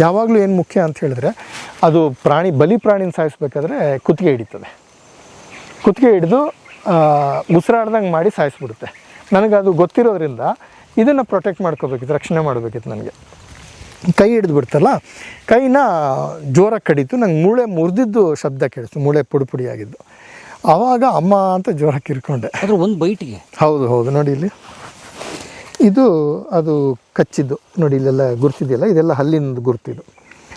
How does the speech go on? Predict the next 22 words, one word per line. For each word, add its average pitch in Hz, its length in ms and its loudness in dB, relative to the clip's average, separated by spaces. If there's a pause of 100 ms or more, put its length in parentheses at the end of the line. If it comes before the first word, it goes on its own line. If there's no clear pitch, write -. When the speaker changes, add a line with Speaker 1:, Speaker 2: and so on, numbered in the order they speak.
(400)
Speaker 2:
ಸರ್, 226 120 2
ಒಂದು 190 160 4
Speaker 1:
ಹಿಡಿತಿದ್ದು. 156 380 2
Speaker 2:
just 190 220 -6
ಒಂದ್ಸಲ 220 340 -2
ಹಾಕಿದೆ 190 300 -6
ಅದು? 104 140 -8
Speaker 1:
ಹಾ, 190 240 0
ಹಿಂಗ್ 160 240 2
ಹಾಕಿ 202 480 2
ಬಿಡ್ಲಿಲ್ಲ, 214 440 2
ಹಿಡ್ಕೊಂಡ್ಬಿಡ್ತದು. 170 720 -2 (600)
ಹಿಡ್ಕೊಂಡು 190 640 2
ಬಲಿ 151 240 0
ಪ್ರಾಣಿನ 185 420 -2
ಸಾಯಿಸ್ತಾ 160 320 -2
ಇರೋಂಗೆ 151 460 -2
ಹಿಂಗೆ 160 240 0
ಹಿಂಗೆ 156 260 -2
ತಲೆ 135 240 -2
ಅಲ್ಲಾಡಿಸ್ತಾ 131 460 -2
ಇದೆ. 117 180 -10